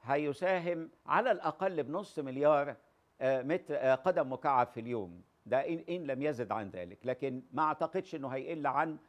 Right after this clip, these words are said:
على الأقل نصف مليار، آه، آه، قدم مكعب يوميًا. الأيام الحقيقة القادمة هتكشف عن، آه، المخزون وإمكانياته وقدرات الإنتاج اليومية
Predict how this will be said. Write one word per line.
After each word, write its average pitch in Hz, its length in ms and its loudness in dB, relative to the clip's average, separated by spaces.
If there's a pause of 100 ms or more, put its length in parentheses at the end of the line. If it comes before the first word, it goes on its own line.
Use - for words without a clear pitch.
(100)
على 185 240 4
الأقل 156 680 -2
نصف - 340 -10
مليار، 139 560 0
آه، 120 960 2
آه، 123 300 -2
قدم 165 420 2
مكعب 120 480 4 (220)
يوميًا. 170 680 0 (220)
الأيام 214 420 2
الحقيقة 151 340 -2
القادمة 123 580 -2 (240)
هتكشف 135 580 -2
عن، 143 320 0 (180)
آه، 123 220 0
المخزون 139 800 -2
وإمكانياته 131 1040 -2 (280)
وقدرات 151 800 2
الإنتاج 139 520 -4
اليومية 135 720 0